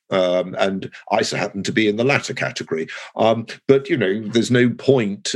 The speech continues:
um, ignoring the fact that many of the views he enunciated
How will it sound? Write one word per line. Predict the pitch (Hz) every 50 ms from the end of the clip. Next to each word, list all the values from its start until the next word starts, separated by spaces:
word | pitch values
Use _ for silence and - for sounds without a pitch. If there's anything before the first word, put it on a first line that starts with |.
| - -
um, | 113 104 98 98 95 95 101 107 107 -
ignoring | 127 107 - 104 101 104 113 123 135 139 131 117 98 87 87 90
the | 85
fact | 82 - - 107 95 95 - - - -
that | 107 104 110 - -
many | 107 110 123 127 123 120 117
of | 104 -
the | - 101
views | 87 87 101 117 123 117 110 107 101 -
he | - 104 95
enunciated | 92 90 92 104 123 170 170 160 135 - - - 113 90 85 85 80 80 78 - - 82 90 117 131